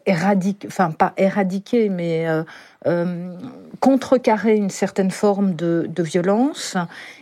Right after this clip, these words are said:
Et je crois que c'est là aussi où je, je commençais, euh, euh, en disant, cette émission en disant que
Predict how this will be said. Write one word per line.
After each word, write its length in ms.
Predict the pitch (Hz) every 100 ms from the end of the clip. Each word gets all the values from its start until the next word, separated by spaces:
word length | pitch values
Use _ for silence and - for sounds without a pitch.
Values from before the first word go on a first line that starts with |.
| -
Et 300 | 226 233 -
je 140 | 196 214
crois 280 | - 311 330
que 300 | 254 214 -
c'est 200 | - 240
là 220 | 240 277
aussi 400 | 240 - - 262
où 120 | 233
je, 200 | 196 -
je 120 | 180 -
commençais, 640 | 208 202 196 233 226 214
euh, 260 | 185 170 160 -
euh, 220 | 180 175
en 100 | -
disant, 600 | 202 185 190 208 214 208
cette 220 | 190 208 196
émission 340 | 202 - 226
en 40 |
disant 340 | 202 185 196
que 60 | 214